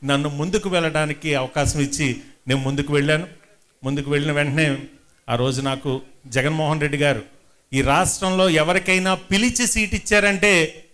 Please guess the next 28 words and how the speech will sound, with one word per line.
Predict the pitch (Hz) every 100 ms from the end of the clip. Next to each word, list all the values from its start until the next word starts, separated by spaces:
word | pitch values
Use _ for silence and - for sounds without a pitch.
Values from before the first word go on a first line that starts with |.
| _ _ _ _ _ 127
నాకే | 127 165 180
ఇచ్చారు. | 165 - 147
అంటే | 135 165 233 254 240 -
భగవంతుడు | 143 180 214 220 214 196 170 139 143 - - - - _ _ 120
దైవ | 147 180 190
కృపతో | 185 170 185 185 160 143 - -
జగన్ | 120 156 156 185
గారి | 180 170
మనసులో | 156 170 185 202 233 247 - - _ _ -
పొన్నాడు | 143 170 170
సతీష్కి | 110 156 165 - - 156 123 - - _ - _ _ _
ఇవాళ | 127 131 143 131 - - _ -
ఎమ్మెల్యే | 135 147 147
అయ్యే | 147 143
అవకాశాన్ని | 143 131 139 156 - 151 147
ఇవ్వాలని | 135 147 147 143
చెప్పి | 135 139
ఆయనకి | 139 139 135
ఆదేశించడం, | 127 135 147 147 131 - 156 - - _
ఆయన | 127 147
నన్ను | 151 151
పిలిచి | 143 - 214 240 240 208 143 - - _ _ _ _ _ _ _
నా | 131 143
దగ్గర | 143 143 156
ఆర్థిక | 131 165 170 196 202
స్తోమత | - - 170 175 170
లేకపోయినా | 160 143 160 185 - 190 180 170
సరే | - 156 226 -